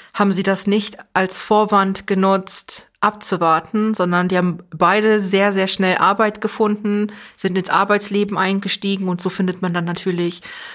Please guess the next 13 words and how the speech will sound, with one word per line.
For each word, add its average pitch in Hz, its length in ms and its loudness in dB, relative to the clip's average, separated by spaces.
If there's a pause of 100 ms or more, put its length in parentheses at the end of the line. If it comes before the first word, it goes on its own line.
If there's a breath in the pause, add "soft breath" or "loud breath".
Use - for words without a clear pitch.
Freunde, 196 760 2
man 175 180 0
kommt 180 240 -4
mit 190 140 -2
den 196 120 4
Nachbarn 190 480 0
zusammen. 185 800 -2 (520 loud breath)
Wir 190 160 0
sind, 185 460 0
äh, 180 120 -6
relativ 208 580 -2
zeitig 196 800 -2 (520)
umgezogen, 302 640 0